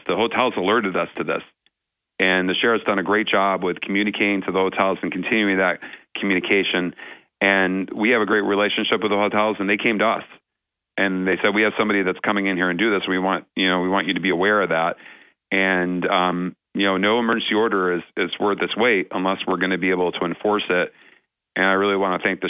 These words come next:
sheriff for being able to do that. I have three hundred people right now in emergency housing in hotels right now. We're, we're trying to find permanent places to, to put those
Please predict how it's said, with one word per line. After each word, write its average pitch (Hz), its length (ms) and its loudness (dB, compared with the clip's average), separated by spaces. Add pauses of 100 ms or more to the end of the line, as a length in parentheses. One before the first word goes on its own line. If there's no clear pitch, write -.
sheriff 95 320 0
for 87 220 -2
being 90 240 -2
able 85 240 0
to 80 40 -12
do 123 120 0
that. - 200 0 (640)
I 127 140 2
have 170 160 0
three 147 180 0
hundred 123 260 0
people 95 540 -2 (240)
right 104 180 2
now 92 440 0 (800)
in 98 560 0 (180)
emergency 101 540 0
housing 95 640 -2
in 120 160 2
hotels 101 600 0
right 80 180 0
now. 80 320 -2 (160)
We're, 107 220 2
we're 131 220 0
trying 143 220 2
to 110 60 0
find 101 500 0 (440)
permanent 113 380 0
places 90 520 -2
to, 85 160 0
to - 160 -10
put 104 240 -2
those 87 180 0